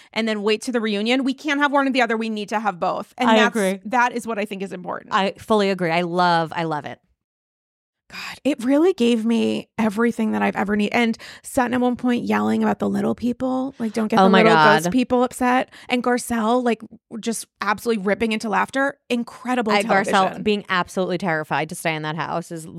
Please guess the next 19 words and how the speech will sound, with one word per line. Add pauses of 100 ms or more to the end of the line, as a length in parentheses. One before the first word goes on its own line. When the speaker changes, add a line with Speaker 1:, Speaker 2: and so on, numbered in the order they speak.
(120)
Speaker 2:
literally,
Speaker 1:
God,
and,
like,
Speaker 2:
literally
me.
Speaker 1:
tiptoeing
around
and
knocking
on
her
door.
Are
you
Speaker 2:
It's,
Speaker 1:
kidding
Speaker 2:
it's,
Speaker 1:
me?